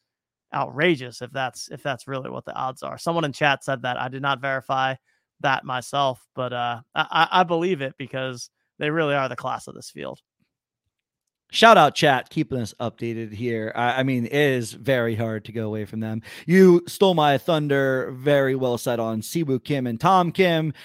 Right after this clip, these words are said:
Speaker 2: I love Si Woo. I'm gonna keep staying on the Si Woo train. He has, you know, eagle and birdie upside on just about every pin. I, I don't think Si Woo's ever seen a flag that he hasn't just taken dead aim at. And Tom Kim,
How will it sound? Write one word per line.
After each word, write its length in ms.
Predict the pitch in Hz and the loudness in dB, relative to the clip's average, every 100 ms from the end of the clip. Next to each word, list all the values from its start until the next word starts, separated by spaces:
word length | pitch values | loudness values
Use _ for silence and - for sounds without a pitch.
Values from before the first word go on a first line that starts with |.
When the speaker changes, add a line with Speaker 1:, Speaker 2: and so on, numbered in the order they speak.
| - | 0
Speaker 2:
I 160 | 143 156 | 4 6
love 300 | 151 151 135 | 6 4 2
Si 180 | 180 165 | -4 -2
Woo. 380 | 151 151 143 - | 2 2 2 0
I'm 100 | 147 | -2
gonna 120 | 147 | -2
keep 280 | 135 170 123 | -2 -4 -4
staying 340 | - 156 147 | -4 -4 -2
on 140 | 139 131 | -4 -4
the 80 | 120 | -4
Si 260 | - 160 | -4 -4
Woo 160 | 143 131 | -4 -4
train. 560 | - 180 160 151 143 - - _ | -4 -4 -4 -4 -6 -8 -16 _
He 160 | 175 175 | 0 4
has, 760 | 156 143 131 120 - - - | 6 4 2 -2 -8 -12 -8
you 120 | 151 139 | -2 0
know, 220 | 120 117 - | 0 -2 -4
eagle 520 | 185 180 165 165 156 | -2 0 2 0 0
and 240 | 131 127 | -4 -6
birdie 480 | 117 151 160 143 131 | 0 0 0 -4 -4
upside 480 | 135 135 143 131 123 | -4 -4 -4 -4 -2
on 160 | 123 120 | -4 -4
just 220 | 139 - | -6 -4
about 220 | 127 123 | -2 0
every 300 | 131 123 120 | 0 -2 -4
pin. 380 | 135 165 143 135 | -2 -2 -2 -2
I, 160 | 135 135 - - - | -4 -4 -8 -12 0
I 80 | |
don't 160 | 151 160 | 2 4
think 160 | 147 131 | 0 -4
Si 180 | 165 | -6
Woo's 220 | 151 135 - | -2 -2 0
ever 200 | 143 139 | 0 0
seen 200 | 123 139 | -2 -6
a 40 | 123 | -8
flag 420 | - 135 135 120 | -4 0 0 -2
that 100 | 120 | -4
he 60 | 113 | 0
hasn't 320 | 131 117 113 | 0 -2 -8
just 160 | 113 | -6
taken 260 | 139 127 113 | -6 -4 -6
dead 240 | 120 120 | -4 -2
aim 240 | 120 135 131 | -2 -2 -2
at. 220 | 127 123 | -2 -2
And 180 | 123 117 | -4 0
Tom 260 | 147 139 | 2 2
Kim, 380 | 131 139 127 120 | -2 -4 -4 -4